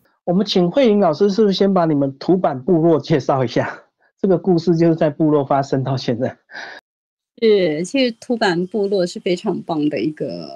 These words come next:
Speaker 2: 地点哦，那欢迎线上的朋友有空都能够来我的部落里面哦。从你一进去就感觉这个氛围或是整个环境，你就会被它吸引住。那尤其是在今年的十月二十五号，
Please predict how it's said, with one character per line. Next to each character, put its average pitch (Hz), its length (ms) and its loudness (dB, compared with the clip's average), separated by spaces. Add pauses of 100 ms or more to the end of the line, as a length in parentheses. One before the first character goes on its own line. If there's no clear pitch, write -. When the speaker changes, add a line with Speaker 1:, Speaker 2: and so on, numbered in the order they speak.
(880)
Speaker 2:
地 185 120 -2
点 147 340 -2
哦， 139 160 -8
那 139 180 -4
欢 208 220 -2
迎 170 120 2
线 190 200 -4
上 190 140 -4
的 175 80 -2
朋 185 300 -2
友 165 200 0
有 165 180 -4
空 190 360 -4 (300)
都 214 140 -6
能 165 120 2
够 185 140 0
来 170 180 0
我 165 80 -2
的 175 100 -8
部 196 280 -8
落 202 120 -2
里 190 280 0
面 175 320 0
哦。 - 180 -12
从 233 160 -4
你 220 60 0
一 226 80 -2
进 262 200 0
去 226 160 -6
就 202 120 -14
感 160 180 -4
觉 170 100 -6
这 196 120 -6
个 190 80 -6
氛 190 320 -2
围 143 280 -8
或 208 120 -8
是 208 100 -10
整 156 140 -12
个 180 80 -16
环 175 240 -12
境， 180 280 -2
你 175 60 -20
就 180 100 -14
会 196 60 -4
被 175 140 -8
它 180 160 -10
吸 196 280 -12
引 156 280 -6
住。 185 280 -6 (380)
那 196 160 0
尤 190 180 2
其 220 280 -2
是 202 180 -6
在 185 280 0
今 214 420 -4
年 170 420 0
的 175 280 -4
十 - 320 -6
月 202 380 -2
二 233 140 -4
十 220 220 -4
五 139 160 -8
号， 175 360 -6